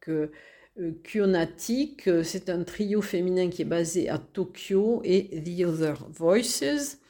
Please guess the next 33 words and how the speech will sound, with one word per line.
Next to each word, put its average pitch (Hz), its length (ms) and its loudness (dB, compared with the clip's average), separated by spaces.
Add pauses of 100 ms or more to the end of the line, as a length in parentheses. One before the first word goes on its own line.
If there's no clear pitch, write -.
(680)
Euh, 185 300 4
ensuite, 214 480 2
le 202 320 8
festival 226 1160 2
de, 180 420 6
de 175 220 2
chœur 220 440 2
en 170 120 2
Lavedan, 190 720 2
dont 190 240 2
c'est 196 260 2
la 165 160 4
vingt-deuxième 202 1800 2 (100)
édition. 202 840 0 (720)
Euh, 165 500 4
donc, 202 420 0
il 202 120 -4
y 190 80 0
aura 208 360 0
Pyrénées 220 800 2
au 170 140 0
Grand 196 420 0
Chœur. 196 800 2
Alors, 156 160 -10
c'est - 140 -6
le 170 100 -4
samedi 190 560 -2
dix-neuf 220 480 0
novembre 185 500 0
à 151 60 -2
vingt 196 260 0
heures - 200 -6
trente. 226 580 -2